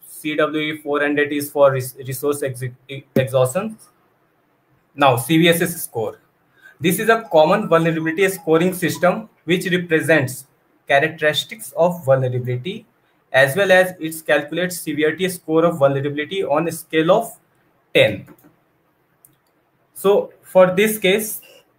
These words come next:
here you can see, uh, C V S S score is nine point eight. So I will only explain the metrics of this particular vulnerability. For more, you can visit C V S S score on my references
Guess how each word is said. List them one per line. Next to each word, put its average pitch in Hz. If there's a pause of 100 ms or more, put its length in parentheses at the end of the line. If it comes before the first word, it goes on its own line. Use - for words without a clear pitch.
(920)
here 165
you 180
can 185
see, 185 (240)
uh, 143
C 170
V 190
S 190
S 180 (140)
score 180
is 175 (100)
nine 156
point 151 (180)
eight. 147 (1000)
So 202
I 175
will 196 (120)
only 175
explain 196
the 202
metrics 170
of 185
this 185
particular 165
vulnerability. 117
For 151
more, 165
you 170
can 165 (120)
visit 156
C -
V 151
S 156
S 151
score 156
on 135
my 135
references 147